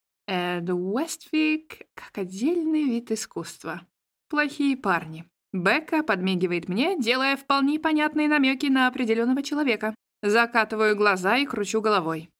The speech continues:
Пожалуйста, пусть он забудется хотя бы на день. Разве я так много прошу? А как же Дуглас Бут?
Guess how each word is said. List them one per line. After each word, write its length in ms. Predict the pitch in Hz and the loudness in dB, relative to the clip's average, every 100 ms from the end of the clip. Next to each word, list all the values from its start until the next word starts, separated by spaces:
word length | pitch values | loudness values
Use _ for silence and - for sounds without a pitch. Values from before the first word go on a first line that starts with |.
| _ _ _ _ | _ _ _ _
Пожалуйста, 760 | 247 214 175 151 156 - 208 - | -10 -4 -2 -4 -8 -14 -16 -6
пусть 320 | 320 330 - | -4 -4 -2
он 140 | 330 | 0
забудется 720 | 247 214 185 214 247 254 269 247 | 0 0 0 -2 -2 -4 -6 -4
хотя 400 | 202 190 170 180 | -6 -6 -6 -4
бы 140 | 202 | -4
на 240 | 185 147 | -4 -4
день. 340 | 151 170 185 - _ _ _ - | -6 -8 -8 -12 _ _ _ -6
Разве 380 | 240 262 247 262 | 0 0 2 2
я 140 | 254 | 2
так 160 | 254 269 | 0 0
много 280 | 262 269 262 | 2 2 0
прошу? 440 | 269 262 - 330 - _ _ - | -2 -4 -4 -6 -8 _ _ 0
А 280 | 180 175 | 2 2
как 200 | 175 196 | 2 -2
же 120 | 185 180 | 0 2
Дуглас 380 | 180 180 165 | 2 2 -2
Бут? 400 | 165 170 214 - | -2 -2 -2 -4